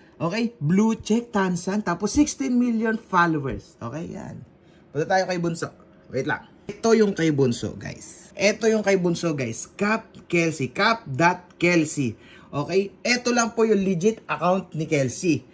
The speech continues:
Okay? At saka yung isa niyang, mamaya punta tayo sa personal profile. Kasi ito pong mga ina-explain ko ay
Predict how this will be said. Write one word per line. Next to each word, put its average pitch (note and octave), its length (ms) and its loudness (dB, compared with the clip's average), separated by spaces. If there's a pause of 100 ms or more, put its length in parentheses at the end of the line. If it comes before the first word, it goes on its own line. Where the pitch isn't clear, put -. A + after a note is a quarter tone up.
(380)
Okay? G#3 480 2
At - 160 -8
saka F#3+ 240 4
yung F#3 80 2
isa F3+ 200 0
niyang, E3 440 0 (760)
mamaya A3+ 320 6
punta A3+ 240 4
tayo G3+ 200 6
sa G3 120 -4
personal E3 480 0
profile. C3 480 -2
Kasi A#3 240 2
ito C#4 240 -6
pong B3 160 -2
mga A#3 240 4
ina-explain G#3+ 400 4
ko G#3+ 120 4
ay E3+ 240 0